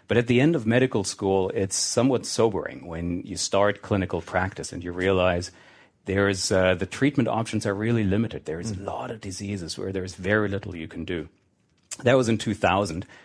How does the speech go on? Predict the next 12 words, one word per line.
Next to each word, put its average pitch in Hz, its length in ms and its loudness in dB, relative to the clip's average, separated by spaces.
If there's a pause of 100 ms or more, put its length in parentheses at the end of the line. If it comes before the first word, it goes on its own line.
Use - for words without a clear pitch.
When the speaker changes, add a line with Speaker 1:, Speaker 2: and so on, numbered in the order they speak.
Speaker 1:
Two 101 120 -4
thousand 98 420 2
was 90 160 -2
an 82 100 -6
area, 92 400 0
an 95 140 -6
era, - 600 -2
a 95 120 -6
time 95 420 -2
of - 120 -8
also 90 300 -6
great 87 380 -6